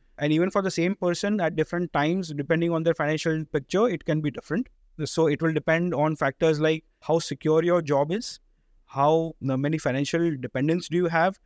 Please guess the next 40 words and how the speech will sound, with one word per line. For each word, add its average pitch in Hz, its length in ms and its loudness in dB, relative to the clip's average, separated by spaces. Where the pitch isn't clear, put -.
how 139 100 0
many 165 180 2
liabilities 156 720 0
do 170 120 0
you 165 160 0
have, 160 340 0
do 143 60 2
you 160 120 2
have 151 380 2
liquid 143 320 0
investments, 160 680 -2
right? 165 260 2
Or 156 160 2
are 143 180 2
they 147 160 0
all 147 240 2
very 143 240 0
liquid? 147 480 -4
So 190 180 -2
these 165 280 -2
are 196 80 4
the 202 80 -2
questions 180 400 -2
you 185 60 0
need 180 120 -4
to 180 140 2
ask 156 280 0
in 160 160 0
order 156 220 4
to 170 120 2
arrive 143 280 2
at 160 200 -2
the 156 80 4
right 135 180 0
figure 151 280 0
for 147 120 -4
yourself 131 440 -2
in 151 100 0
that 143 160 2
situation. 139 500 -4